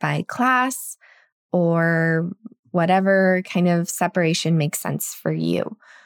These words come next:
And then what I do is, like, if I'm going through this by class, like, I'll put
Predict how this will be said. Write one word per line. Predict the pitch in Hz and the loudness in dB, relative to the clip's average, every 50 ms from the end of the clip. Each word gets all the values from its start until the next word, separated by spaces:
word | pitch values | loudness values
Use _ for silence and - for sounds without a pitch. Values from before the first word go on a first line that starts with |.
| _ _ _ _ - | _ _ _ _ -2
And | 180 185 190 185 | 2 2 4 4
then | 175 170 170 170 170 170 | 4 2 2 0 0 -2
what | - - 180 180 175 175 | -4 -2 0 0 2 2
I | 208 254 277 | 2 0 0
do | 247 - - 165 160 165 165 165 165 - | -2 -4 -2 -2 0 2 2 0 0 0
is, | - 170 160 160 165 160 - - - _ - | 0 0 0 0 0 -2 -4 -8 -10 _ -6
like, | 175 170 - | -6 -4 -4
if | 196 185 - | -4 -4 -2
I'm | 180 180 180 180 180 185 190 190 196 196 - - _ _ _ _ _ _ _ _ _ _ _ - | -2 0 0 0 0 2 2 2 0 0 -2 -6 _ _ _ _ _ _ _ _ _ _ _ -4
going | - 190 190 196 196 202 | -2 0 2 2 0 -2
through | 208 - 185 175 170 170 | -2 -2 0 0 0 2
this | 175 165 165 170 - - - - | 2 0 0 0 -2 -6 -6 -4
by | 156 160 165 175 | -2 0 0 -2
class, | 175 - - - 147 143 143 151 - - - - | -4 -4 -4 -4 -2 -2 -2 -2 -4 -6 -6 -4
like, | - 151 151 | -4 -2 0
I'll | 156 151 156 | 0 -2 -2
put | - - - 185 156 156 156 151 - | -2 -2 -2 0 2 2 2 0 -2